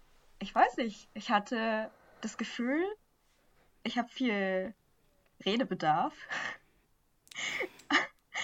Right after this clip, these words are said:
Aber, äh, es ist auch eine coole Idee einfach. Ähm, vielleicht, äh, für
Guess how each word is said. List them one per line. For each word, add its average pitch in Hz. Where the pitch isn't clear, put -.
Aber, 220
äh, 208
es 208
ist -
auch 196
eine 196
coole 214
Idee 196
einfach. 208
Ähm, 185
vielleicht, 190
äh, 170
für 175